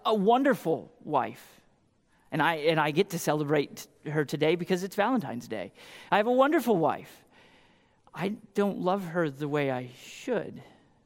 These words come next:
if the way that I'm supposed to love her is the way Christ loves the church.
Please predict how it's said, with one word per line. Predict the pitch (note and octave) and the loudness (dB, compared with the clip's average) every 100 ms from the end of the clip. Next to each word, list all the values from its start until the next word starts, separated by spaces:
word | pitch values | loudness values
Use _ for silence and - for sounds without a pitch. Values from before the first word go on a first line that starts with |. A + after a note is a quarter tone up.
| _ _ _ _ _ _ - - | _ _ _ _ _ _ -20 0
if | B3+ D#3+ F3 - - - - | 4 4 2 -6 -20 -20 -12
the | D#3 | -4
way | D3+ E3 | 2 2
that | E3 | 4
I'm | E3 D3+ | 0 0
supposed | C3 D#3 - | -4 -6 -4
to | |
love | C#3+ G3 E3+ | -2 -2 0
her | D3 | -2
is | C3+ C3 | -2 -4
the | C#3 - _ - | -10 -12 _ -8
way | C3+ | -6
Christ | C3+ - C#3 C3 - | -6 -4 -6 -6 -8
loves | C#3 A#2 - | -6 -6 -10
the | - | -14
church. | - C#3+ - - | -10 -10 -12 -20